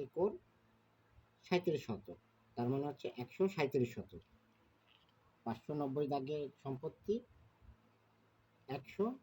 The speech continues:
সাঁইত্রিশ শতক, আর পাঁচশো তিরানব্বই দাগে বিলানি বিরাশি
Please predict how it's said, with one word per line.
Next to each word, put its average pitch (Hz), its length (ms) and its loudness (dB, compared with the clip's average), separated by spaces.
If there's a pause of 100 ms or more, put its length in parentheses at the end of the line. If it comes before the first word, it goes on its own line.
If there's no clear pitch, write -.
(260)
সাঁইত্রিশ 131 400 2
শতক, 90 300 -10 (680)
আর 107 180 -4
পাঁচশো 123 300 -4
তিরানব্বই 147 440 2
দাগে 156 220 -2
বিলানি 156 320 2 (2500)
বিরাশি 165 340 4